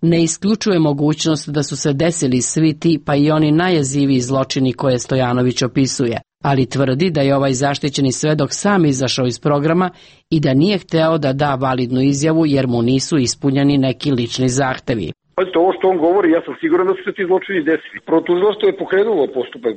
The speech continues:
Speaker 2: prema njegovom iskazu i sada u toj početnoj fazi kada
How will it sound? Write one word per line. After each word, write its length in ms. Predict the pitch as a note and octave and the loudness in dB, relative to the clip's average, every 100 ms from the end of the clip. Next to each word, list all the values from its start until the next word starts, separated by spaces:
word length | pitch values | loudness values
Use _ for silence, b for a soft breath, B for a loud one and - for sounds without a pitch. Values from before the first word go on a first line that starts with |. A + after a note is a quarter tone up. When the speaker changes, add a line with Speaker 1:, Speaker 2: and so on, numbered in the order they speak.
| - _ | -6 _
Speaker 2:
prema 180 | - A2 | -6 -4
njegovom 460 | A2+ B2 C3 B2+ G#2+ | -2 0 2 2 0
iskazu 420 | A2+ - E3 F3 F#3 | -4 -2 0 2 4
i 160 | E3+ - | 2 0
sada 180 | D#3+ E3 | 0 2
u 80 | D3+ | 2
toj 160 | D#3 D3+ | 0 0
početnoj 420 | D3 D#3 D3+ C3+ - | -2 -4 -2 -4 0
fazi 320 | A#2+ C3 D3+ | 0 2 -2
kada 240 | D3 B2 | -2 -2